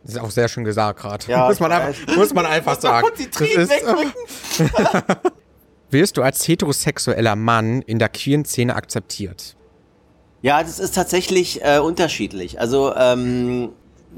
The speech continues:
Speaker 2: die meisten Leute, die mich kennenlernen, aus-, Außenstehende, die haben tatsächlich überhaupt keine, äh, Ahnung, dass ich tatsächlich hetero sein könnte.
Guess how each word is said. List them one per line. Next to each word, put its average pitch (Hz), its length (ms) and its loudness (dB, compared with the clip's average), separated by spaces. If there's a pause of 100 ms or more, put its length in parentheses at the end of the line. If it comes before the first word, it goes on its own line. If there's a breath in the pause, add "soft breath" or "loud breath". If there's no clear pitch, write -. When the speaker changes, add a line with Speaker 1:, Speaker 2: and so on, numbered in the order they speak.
(160)
Speaker 2:
die 135 120 -12
meisten 185 420 0
Leute, 151 320 2
die 135 120 0
mich 131 180 -2
kennenlernen, 160 600 2
aus-, - 260 -4
Außenstehende, 143 800 -2 (320 loud breath)
die 127 100 2
haben 135 120 0
tatsächlich 135 440 -2
überhaupt 123 380 0
keine, 110 1120 2 (1080)
äh, - 40 -2
Ahnung, 117 320 0
dass 98 180 -2
ich - 140 -8
tatsächlich 95 420 -2
hetero 104 280 -4
sein 82 220 -8
könnte. 95 360 -10